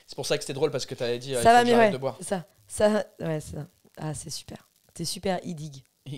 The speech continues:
Speaker 1: Hey, dig. All right, well done. You did pretty well
Speaker 2: <laughs>
Speaker 1: on the, uh,
Speaker 2: Thank you.
Speaker 1: on the expressions. Well done, ladies and
Speaker 2: I
Speaker 1: gentlemen.
Speaker 2: loved it.
Speaker 1: Uh, right, what else? What other questions do we have? to close up part one of the show. Là, je suis, je suis parti en anglais, je sais pas pourquoi.
Speaker 2: Ouais, c'est ça.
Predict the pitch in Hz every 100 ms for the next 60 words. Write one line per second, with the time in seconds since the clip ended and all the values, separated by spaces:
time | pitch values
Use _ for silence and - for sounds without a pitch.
0 | 139 - _ - 247 226 226 247 254 202
1 | 123 _ _ _ 180 147 156 165 180 123
2 | 139 - 135 151 117 - - 214 - 131
3 | 123 123 123 233 - 247 220 220 233 127
4 | - 135 - 110 131 127 123 113 110 160
5 | 165 180 - 170 - _ _ - 123 123
6 | 120 120 120 135 170 180 196 175 185 196
7 | 190 - 208 - 180 - 170 196 151 147
8 | 175 _ _ _ _ - - 208 190 185
9 | 196 - - 185 170 185 180 156 156 208
10 | 165 107 - _ 110 - 131 120 - 151
11 | - 151 139 131 - 120 - 143 185 165
12 | 165 170